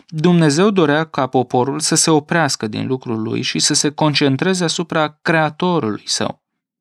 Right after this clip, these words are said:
Deci, nu era vorba numai despre încetarea oricărei activități, ci despre închinare față de Dumnezeu. Aceasta presupunea recunoașterea calității de stăpân absolut al acestui univers.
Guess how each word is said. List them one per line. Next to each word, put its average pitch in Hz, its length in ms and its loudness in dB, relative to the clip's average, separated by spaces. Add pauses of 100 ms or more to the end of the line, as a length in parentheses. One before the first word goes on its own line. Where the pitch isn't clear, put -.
(280)
Deci, - 480 -2 (100)
nu 143 200 0
era 131 180 2
vorba 123 280 0
numai 120 240 0
despre 120 320 -2
încetarea 123 600 0
oricărei 117 400 -2
activități, 113 680 -4 (420)
ci - 120 -4
despre 120 340 0
închinare 123 580 0
față - 360 -8
de 120 140 -6
Dumnezeu. 117 580 -2 (960)
Aceasta 202 340 2
presupunea 156 880 2
recunoașterea 139 840 2
calității 135 880 0
de 131 200 0
stăpân 143 640 0
absolut 135 640 0
al 113 100 -4
acestui 120 440 -2
univers. 117 680 -2